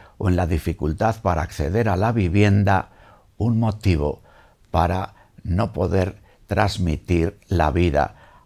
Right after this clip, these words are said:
a una siguiente generación.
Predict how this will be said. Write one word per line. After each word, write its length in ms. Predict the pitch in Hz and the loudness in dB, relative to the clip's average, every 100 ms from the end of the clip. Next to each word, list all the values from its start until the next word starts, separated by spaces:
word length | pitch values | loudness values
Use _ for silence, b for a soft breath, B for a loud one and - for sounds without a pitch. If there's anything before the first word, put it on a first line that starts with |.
| - | -10
a 240 | - 85 - | -2 -2 -2
una 260 | 101 90 92 | 0 0 -2
siguiente 760 | - 78 85 78 65 80 71 | -4 -2 0 0 -2 -2 -2
generación. 1000 | - 80 76 73 67 - 76 69 64 | -4 -4 -2 -2 -2 -2 -2 -2 -6